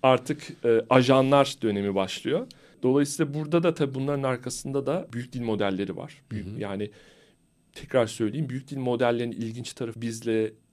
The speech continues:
Speaker 1: tırnak içinde laflayabilmeleri değil. E, ama o dil içindeki muhakeme yeteneğini öğrenip, e, bizim istediklerimizi, planlamaları, bizim için gerekli olan şeyleri, e, organize edip yapabilmeleri.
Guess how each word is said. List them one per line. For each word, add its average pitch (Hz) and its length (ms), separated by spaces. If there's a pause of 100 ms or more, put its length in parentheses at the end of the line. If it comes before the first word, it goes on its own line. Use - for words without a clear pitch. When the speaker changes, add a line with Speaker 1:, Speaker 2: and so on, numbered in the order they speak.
(140)
Speaker 1:
tırnak 107 220
içinde 107 220
laflayabilmeleri 104 1000
değil. 135 180 (640)
E, 110 180
ama 123 280
o 123 200
dil 135 140
içindeki 139 880 (160)
muhakeme 107 540
yeteneğini 110 640
öğrenip, 110 520 (560)
e, 104 180
bizim 113 240
istediklerimizi, 104 840
planlamaları, 104 760
bizim 104 480 (160)
için 104 460 (100)
gerekli 104 380
olan 104 180
şeyleri, 110 500 (460)
e, 104 180
organize 120 480
edip 113 200
yapabilmeleri. 107 720